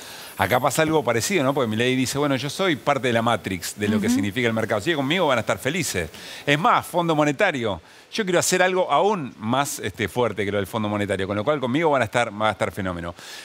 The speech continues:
Speaker 1: Mientras ayer escuchaba esto, Luli me preguntaba, ese sector de la población, o bien que no fue a votar y que, eh, en, para octubre se está queriendo interpelar ese voto, o bien las personas que efectivamente votaron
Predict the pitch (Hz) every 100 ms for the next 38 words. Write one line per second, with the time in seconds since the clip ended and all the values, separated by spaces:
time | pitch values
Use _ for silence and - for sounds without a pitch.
0 | - - 156 160 156 151 214 202 160 139
1 | 170 160 180 - 175 131 147 165 139 117
2 | 117 120 123 156 156 151 - - - -
3 | - - 185 185 156 147 196 185 147 131
4 | 123 123 - 165 185 - 127 165 175 143
5 | 151 - 139 131 143 156 160 - 104 127
6 | 131 147 143 107 104 101 107 107 98 92
7 | 101 104 101 143 151 147 - - - -
8 | 123 120 113 104 - 101 120 123 113 107
9 | 95 95 95 104 95 123 117 - 110 92
10 | 87 - 110 156 196 160 139 123 170 127
11 | 117 113 156 165 113 104 101 117 120 123